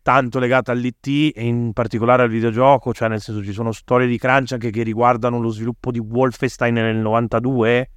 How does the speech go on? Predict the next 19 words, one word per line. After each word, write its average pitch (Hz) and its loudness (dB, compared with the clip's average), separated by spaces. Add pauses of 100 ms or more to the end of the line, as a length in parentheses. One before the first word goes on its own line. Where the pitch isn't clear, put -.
(120)
quindi 110 -2 (100)
trenta 113 0
anni 120 2
fa, 113 2 (500)
e 107 -4
con 117 -2
Romero, 123 0
con 123 -2
Carmack 127 2
che 110 -2
si 120 -8
mangiava 113 2
la 113 4
pizza 117 0
proprio 113 0
davanti 110 0
al 104 -4
computer 113 -6
mentre 107 -6